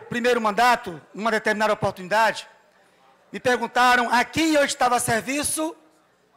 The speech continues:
e o que eu fazia na Assembleia Legislativa do Estado do Maranhão. E eu tive a oportunidade, pastor Cavalcante, de dizer a quem eu estava a serviço. Rei dos reis,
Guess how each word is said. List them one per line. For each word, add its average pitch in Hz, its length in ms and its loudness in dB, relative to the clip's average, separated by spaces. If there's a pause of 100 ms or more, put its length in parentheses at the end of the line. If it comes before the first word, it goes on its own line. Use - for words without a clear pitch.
(960)
e 208 60 -10
o 214 60 -8
que 262 80 -4
eu 247 80 2
fazia 233 280 0
na 226 60 0
Assembleia 208 340 0
Legislativa 190 440 -2
do - 20 -14
Estado 170 240 -6
do 165 60 -10
Maranhão. 147 340 -6 (720)
E 185 40 -8
eu 214 60 0
tive 240 180 -4
a 254 40 2
oportunidade, 240 560 0
pastor 214 260 -2
Cavalcante, 196 560 -2 (300)
de 220 100 -6
dizer 226 260 0
a 220 60 2
quem 240 160 -2
eu 233 60 0
estava 220 240 0
a 202 40 -2
serviço. 175 600 -4 (1400)
Rei 254 320 4
dos 233 220 -4
reis, 226 560 0